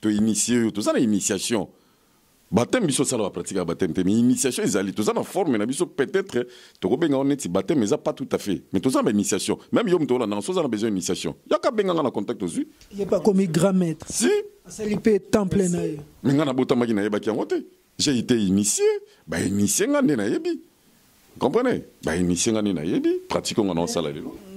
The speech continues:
Speaker 2: Gimo-
Speaker 1: Nasa dia ko bongo na papa, oyo ba yeno na bongo. Nasa dia ko bongo na. Nasi na bongo na déjà. Na bongo na su combien de fois ? Nasi na bongo na déjà.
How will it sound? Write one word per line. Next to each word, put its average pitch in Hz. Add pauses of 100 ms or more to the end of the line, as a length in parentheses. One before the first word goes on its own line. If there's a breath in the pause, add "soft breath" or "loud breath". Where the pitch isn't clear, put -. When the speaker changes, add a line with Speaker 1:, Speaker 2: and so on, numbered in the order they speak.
(160)
Speaker 2:
Gimo- 320
Speaker 1:
Nasa 285
dia -
ko 208
bongo 147
na 123
papa, 120
oyo 139
ba 110
yeno 127
na 143
bongo. 120 (100)
Nasa 233
dia 196
ko 151
bongo 131
na. 95 (720 soft breath)
Nasi -
na 151
bongo 127
na 110
déjà. 107
Na 139
bongo 156
na 123
su 120
combien 104
de 90
fois ? 76
Nasi 120
na 156
bongo 117
na 104
déjà. 82